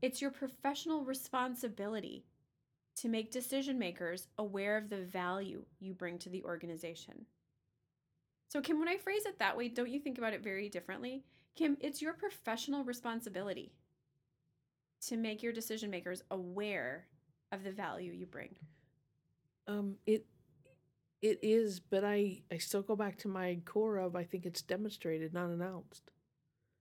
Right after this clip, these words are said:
Speaker 2: How do I get past that?
Speaker 1: Because how many people, uh,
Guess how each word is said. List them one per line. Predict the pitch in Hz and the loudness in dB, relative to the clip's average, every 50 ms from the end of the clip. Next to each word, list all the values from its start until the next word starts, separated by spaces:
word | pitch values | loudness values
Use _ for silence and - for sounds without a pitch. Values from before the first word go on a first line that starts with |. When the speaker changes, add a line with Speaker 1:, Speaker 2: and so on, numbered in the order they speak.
| _ _ - | _ _ 2
Speaker 2:
How | 196 | 6
do | 202 208 | 8 8
I | 202 | 8
get | 196 208 190 196 | 8 4 2 0
past | - - 185 185 - - - | -2 -4 -6 -6 -6 -6 -8
that? | 160 151 - - - - - _ _ _ _ _ _ _ _ _ _ _ _ _ _ _ _ _ - - _ _ _ _ _ _ _ _ _ _ _ _ - | -8 -8 -10 -12 -20 -20 -20 _ _ _ _ _ _ _ _ _ _ _ _ _ _ _ _ _ -20 -20 _ _ _ _ _ _ _ _ _ _ _ _ -2
Speaker 1:
Because | 269 269 294 269 - | 0 0 0 -2 -2
how | - - - - 277 277 277 | -4 -6 -6 -2 0 2 2
many | 294 294 294 | 2 2 0
people, | 277 - 247 - 226 214 202 202 - - - - - - | -2 -4 -4 -4 -4 -4 -4 -6 -8 -12 -18 -8 -2 0
uh, | 220 214 202 202 190 190 185 | 2 2 2 2 2 0 -2